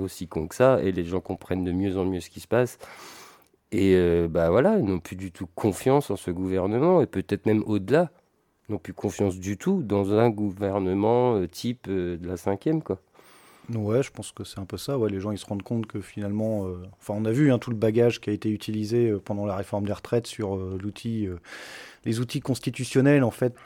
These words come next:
Speaker 2: que ce gouvernement a mis, euh, à utiliser et en-, a abusé d'ailleurs pour, euh, parce qu'il a quand même utilisé trois articles de la Constitution, hein, donc,
Speaker 1: Ouais,
Speaker 2: euh,
Speaker 1: ou quatre, cinq, je sais plus, entre, euh,
Speaker 2: Non, non, il y a
Speaker 1: l'Assemblée et
Speaker 2: eu,
Speaker 1: le Sénat,
Speaker 2: il y
Speaker 1: quoi.
Speaker 2: a eu un quarante-sept un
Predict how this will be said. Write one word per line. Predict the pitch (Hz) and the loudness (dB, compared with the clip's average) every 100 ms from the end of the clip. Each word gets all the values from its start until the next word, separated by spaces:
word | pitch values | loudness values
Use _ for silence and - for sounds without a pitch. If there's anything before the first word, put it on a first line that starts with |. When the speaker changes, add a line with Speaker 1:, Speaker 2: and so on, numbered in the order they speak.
| - | -2
Speaker 2:
que | 135 | -2
ce | 120 | 0
gouvernement | 120 120 123 123 131 | 4 6 6 4 2
a | 120 | 2
mis, | 117 113 | 2 0
euh, | 104 95 104 | -2 -4 -2
à | 110 | -2
utiliser | 117 - 117 113 123 127 107 98 | -2 -4 -4 -2 0 2 2 0
et | 95 | -6
en-, | 95 - - | -10 -12 -2
a | 110 107 | 2 2
abusé | 101 104 101 120 | 0 -4 0 0
d'ailleurs | 98 101 95 | 0 -4 -6
pour, | - 120 104 95 | -8 -6 -4 -4
euh, | 92 90 92 92 98 | -8 -10 -12 -14 -18
parce | 90 - | -20 -10
qu'il | 104 | -6
a | |
quand | 95 110 | -2 -2
même | 104 | -2
utilisé | - 104 | -2 -4
trois | 104 - 117 | -2 0 0
articles | - 127 | 0 -4
de | 110 | -6
la | 101 | -6
Constitution, | 101 - - 101 165 180 | -8 -14 -12 -6 -2 0
hein, | 143 | 0
donc, | 117 107 | 0 2
Speaker 1:
Ouais, | 156 185 208 190 | 6 10 10 8
Speaker 2:
euh, | 180 | 6
Speaker 1:
ou | 156 - | 2 2
quatre, | 196 - - | 2 2 -8
cinq, | - 160 196 196 | -4 2 2 0
je | - | -6
sais | 131 | -8
plus, | - 175 165 | -8 -2 0
entre, | 131 - | 0 -2
euh, | 123 110 113 110 104 101 | 0 0 0 2 2 2
Speaker 2:
Non, | 139 156 | 4 6
non, | 156 | 8
il | |
y | 143 | 8
a | |
Speaker 1:
l'Assemblée | 127 | 8
et | 127 127 | 8 6
Speaker 2:
eu, | |
Speaker 1:
le | |
Sénat, | 131 - 117 143 147 | 4 2 4 4 2
Speaker 2:
il | |
y | |
Speaker 1:
quoi. | 135 | 4
Speaker 2:
a | |
eu | 135 143 | 6 6
un | 131 | 6
quarante-sept | - 135 139 - 135 - | 4 4 4 2 -2 0
un | 156 139 | 0 2